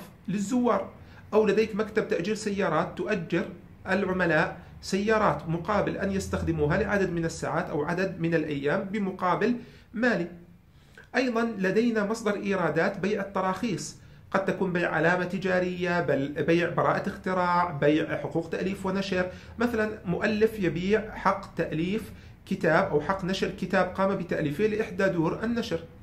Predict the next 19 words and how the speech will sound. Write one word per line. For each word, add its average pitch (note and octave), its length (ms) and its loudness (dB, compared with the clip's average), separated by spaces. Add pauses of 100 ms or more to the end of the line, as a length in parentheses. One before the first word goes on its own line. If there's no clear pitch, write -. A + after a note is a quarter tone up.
(600)
أيضًا B3+ 220 2
من A3+ 160 0
مصادر A3+ 440 2
الإيرادات G3+ 640 0
الإعلانات، D3+ 720 -2 (400)
وهنا B3 280 4
يجب B3 180 2
أن F3 200 -2
نحذر C3+ 400 -2 (160)
أن F#3 140 -2
الإعلانات G3 880 -2
أنصح F#3+ 500 -4
أن F#3+ 140 -6
تكون G3+ 360 -4
في F#3 320 -6
آخر A3+ 340 -4
أولويات F#3 600 -2 (120)
النموذج F3+ 480 0
الربحي، B2 440 -6